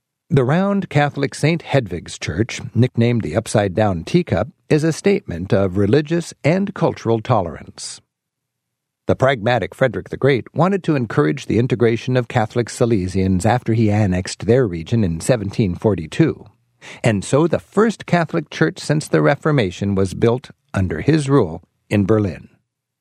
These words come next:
It's dedicated to Saint Hedwig, the patron saint of Silesia, a region now shared by Germany, Poland, and the Czech Republic. Like all Catholic churches here in Berlin, Saint Hedwig's is not on the street,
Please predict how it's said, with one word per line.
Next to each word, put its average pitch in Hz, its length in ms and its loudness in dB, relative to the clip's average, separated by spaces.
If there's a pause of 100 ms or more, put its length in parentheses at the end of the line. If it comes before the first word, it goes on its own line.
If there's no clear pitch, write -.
(580)
It's 170 240 0
dedicated 120 580 0
to - 160 -4
Saint 131 360 0
Hedwig, - 520 -2 (220)
the 120 100 2
patron 208 400 0
saint 147 340 0
of 143 140 0
Silesia, - 640 -2 (360)
a 107 120 4
region 123 420 2
now 131 180 2
shared 120 440 0
by 87 160 0
Germany, 160 500 0 (100)
Poland, 104 440 -2 (160)
and 117 120 4
the 87 80 -2
Czech - 300 -2
Republic. 98 560 -2 (1080)
Like 98 200 2
all 139 220 4
Catholic 139 420 -2
churches 127 440 0
here 135 180 2
in 113 100 2
Berlin, 104 520 0 (220)
Saint 185 280 0
Hedwig's 101 500 0
is 101 280 2
not 117 260 2 (100)
on 175 220 2
the 180 100 0
street, 151 460 0